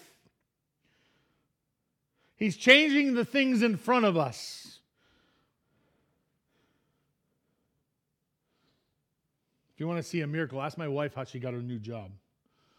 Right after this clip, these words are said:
Right? She asked one question, and the question wasn't answered the sa-, the,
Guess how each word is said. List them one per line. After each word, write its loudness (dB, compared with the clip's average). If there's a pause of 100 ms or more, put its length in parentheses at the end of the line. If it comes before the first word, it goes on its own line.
(280)
Right? -12
She -8
asked -4
one -8
question, -10 (380)
and -16
the -16
question -10
wasn't -10
answered -14
the -20
sa-, -20 (440)
the, -20